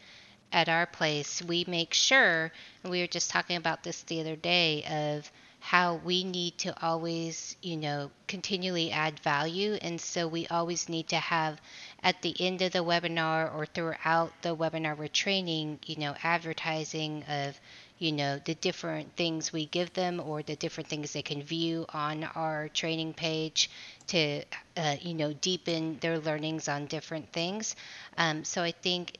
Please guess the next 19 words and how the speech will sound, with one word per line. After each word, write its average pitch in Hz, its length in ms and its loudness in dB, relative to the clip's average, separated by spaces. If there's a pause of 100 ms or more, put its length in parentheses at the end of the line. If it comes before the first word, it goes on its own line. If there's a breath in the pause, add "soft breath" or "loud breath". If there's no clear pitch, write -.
(320)
that's 160 320 2
when 175 140 -4
it - 80 -10
comes, 175 420 -2
or 165 280 -2
when 165 260 0
they 160 80 2
hear, 180 380 0
"Hey, 175 260 4
I 160 120 6
viewed 156 260 -2
this 151 180 -2
video 160 480 0
that, 147 500 0
you 170 160 -6
know, 147 140 -4
the 151 100 -6
training 165 380 2
team, 147 300 -4